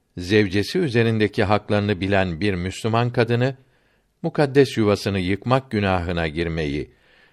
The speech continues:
ve böylece dünyada sefil ve rezil,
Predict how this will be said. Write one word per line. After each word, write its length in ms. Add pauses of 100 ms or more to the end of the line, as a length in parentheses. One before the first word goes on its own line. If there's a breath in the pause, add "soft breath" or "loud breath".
(140 soft breath)
ve 180
böylece 640 (600)
dünyada 580
sefil 640
ve 140
rezil, 480